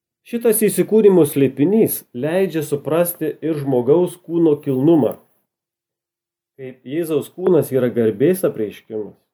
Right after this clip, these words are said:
neregimumo regimybei, Dievo pasirodymas tarp žmonių,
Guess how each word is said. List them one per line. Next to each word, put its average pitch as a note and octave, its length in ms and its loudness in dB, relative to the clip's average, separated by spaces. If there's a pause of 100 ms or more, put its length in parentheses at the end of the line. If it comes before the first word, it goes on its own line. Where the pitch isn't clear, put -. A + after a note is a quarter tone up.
(640)
neregimumo C3+ 960 2 (140)
regimybei, A2 760 -6 (1120)
Dievo E3+ 240 0
pasirodymas D3 800 0
tarp A#2 240 -10
žmonių, A2+ 480 -6